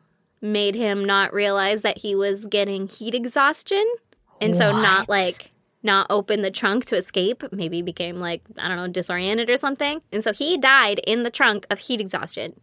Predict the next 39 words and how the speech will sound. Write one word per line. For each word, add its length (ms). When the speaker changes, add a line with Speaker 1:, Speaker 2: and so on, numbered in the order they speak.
Speaker 2:
It 120
was 300
heat 180
exhaustion? 460
It 20
wasn't 180
Speaker 1:
Yeah. 60
Speaker 2:
even, 80
like, 120
a 60
drug 380
overdose? 540
Speaker 1:
No. 440
No. 260
'Cause 160
Speaker 2:
What? 200
Speaker 1:
North 160
Carolina, 580
and 160
they 100
were 100
like, 220
it 100
was, 120
like, 200
ninety 380
degrees. 360
Speaker 2:
<gasps> 80
What 600
Speaker 1:
And 120
Speaker 2:
a 40
Speaker 1:
so 220
Speaker 2:
fucking 220
idiot. 800
Speaker 1:
he 40
fucking 420
cooked 260
himself. 440
He 200